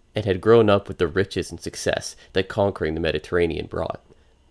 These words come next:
It seemed that the general mood in the capital of the Romans was that Rome needed not extend more, and so actually administering and governing regions like North Africa and Greece were temporarily out of the question. For now,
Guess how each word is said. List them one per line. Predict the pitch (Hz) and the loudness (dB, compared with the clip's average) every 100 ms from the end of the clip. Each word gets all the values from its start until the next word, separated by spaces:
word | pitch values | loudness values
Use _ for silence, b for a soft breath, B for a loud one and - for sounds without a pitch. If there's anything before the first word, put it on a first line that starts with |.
| - | -6
It | 123 | -6
seemed | - 170 180 | 0 0 0
that | 156 | -2
the | |
general | 113 117 135 123 | 0 4 6 4
mood | 98 95 | 2 0
in | 90 | -2
the | 90 | -4
capital | - 95 92 90 85 | -6 -8 -6 -4 -4
of | |
the | 85 80 | -4 0
Romans | 95 95 80 85 - | 0 0 -4 -8 -8
was | 90 | -2
that | 101 62 | 0 2
Rome | 110 139 | 4 2
needed | 127 120 110 | 2 0 0
not | 101 95 | 2 2
extend | 92 - 92 87 | 0 -2 -2 0
more, | 90 - - - | -2 -4 -6 -6
and | 113 | -6
so | 131 110 | -2 0
actually | 120 - 170 120 | 0 0 0 0
administering | 113 110 135 - 151 135 | 0 -2 -2 0 2 2
and | 98 90 | 0 0
governing | 87 95 107 127 113 | 0 0 -2 -2 -2
regions | 90 95 107 98 | -4 -4 -6 -4
like | 92 95 | -4 -2
North | 85 - | -4 -4
Africa | 92 98 107 - 87 | -6 -6 -8 -4 -4
and | 87 | -4
Greece | 92 117 - - B | -6 -6 -8 -18 B
were | 143 | -2
temporarily | 185 160 123 95 92 80 | 2 2 4 4 2 -2
out | 85 76 | -8 -10
of | |
the | - | -10
question. | - 98 - - - - b b | -2 -2 -2 -12 -16 -16 b b
For | - | -4
now, | 90 110 127 92 | 0 0 0 -2